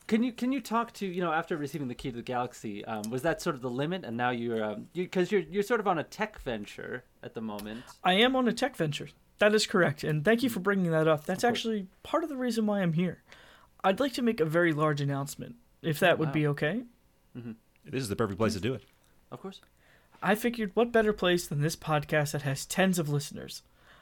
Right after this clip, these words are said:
Speaker 2: I've
Speaker 1: Dozens, please. <laughs>
Speaker 3: We prefer dozens, Mister Stack. <laughs>
Speaker 2: Yes, my apologies. My team has done their research.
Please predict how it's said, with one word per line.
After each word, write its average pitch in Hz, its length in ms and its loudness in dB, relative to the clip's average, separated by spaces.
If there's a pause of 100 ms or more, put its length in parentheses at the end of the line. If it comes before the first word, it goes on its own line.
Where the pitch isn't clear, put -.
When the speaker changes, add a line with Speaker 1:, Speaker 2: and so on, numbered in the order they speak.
(500)
Speaker 2:
I've - 120 6
Speaker 1:
Dozens, 143 640 4
please. - 560 -4
<laughs> - 40 -20 (840)
Speaker 3:
We 185 140 2
prefer 165 260 2
dozens, 95 380 2
Mister 90 300 -6
Stack. - 680 -6
<laughs> - 40 -12 (2250)
Speaker 2:
Yes, - 360 6 (120)
my 196 140 6
apologies. 208 680 4
My 160 140 4
team 226 220 2
has 196 140 4
done 190 160 4
their 160 140 4
research. - 520 -2